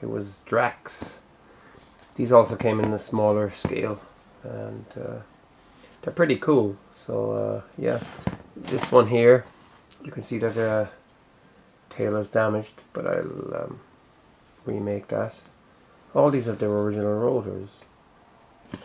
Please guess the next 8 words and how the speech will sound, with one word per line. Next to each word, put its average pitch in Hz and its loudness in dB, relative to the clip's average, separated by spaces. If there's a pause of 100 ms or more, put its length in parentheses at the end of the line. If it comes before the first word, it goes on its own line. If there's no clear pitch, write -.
(280)
and, 101 -10
uh, 104 -4 (2500)
winch 101 -6
is 98 -12 (200)
gone 101 0
off 101 -2
this - -12
one. 123 2